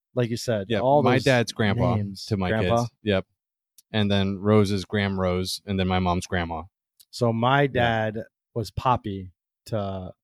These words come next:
Speaker 1: well, so my dad's dad was Poppy to me and my
Speaker 2: Yeah.
Speaker 1: sisters, and then when, uh, my little sister had her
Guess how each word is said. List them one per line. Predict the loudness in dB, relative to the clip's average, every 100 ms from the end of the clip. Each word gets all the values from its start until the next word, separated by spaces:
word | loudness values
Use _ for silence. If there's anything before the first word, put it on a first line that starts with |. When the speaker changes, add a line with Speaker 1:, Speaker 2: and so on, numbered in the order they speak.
| _ 0
Speaker 1:
well, | 0 0 _
so | -4 -2
my | 0 2
dad's | 4 2 0
dad | -2 -2
was | -4
Poppy | -2 0 0 -2
to | -2
me | -2 -2
and | -2
my | -2
Speaker 2:
Yeah. | 0
Speaker 1:
sisters, | -2 0 0 0
and | -2
then | -2 -4 -10 _ _ _ _ _
when, | -2 0 0
uh, | -2 -2 -4 -8 _ _ _ _ _ _ _ _ _
my | -4 -2 -2
little | 2 2
sister | 2 -4 -6 -4
had | -4 -4
her | 2 4 4 -2